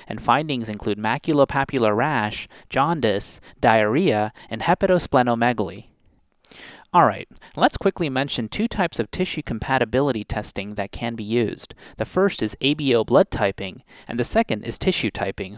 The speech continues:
which can be used to see if H L A antigens match,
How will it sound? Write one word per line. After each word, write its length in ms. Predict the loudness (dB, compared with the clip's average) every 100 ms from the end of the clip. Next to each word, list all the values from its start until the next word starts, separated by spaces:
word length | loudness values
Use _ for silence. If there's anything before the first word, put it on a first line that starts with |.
| -2
which 180 | -2
can 140 | -2 -4
be 80 | 0
used 440 | 4 4 4 -2
to 60 | -6
see 280 | -4 0 0
if 100 | 0
H 220 | -4 -2 2
L 160 | 2
A 120 | 2 0
antigens 600 | -4 -6 -6 -6 -8 -6
match, 380 | -4 -2 -4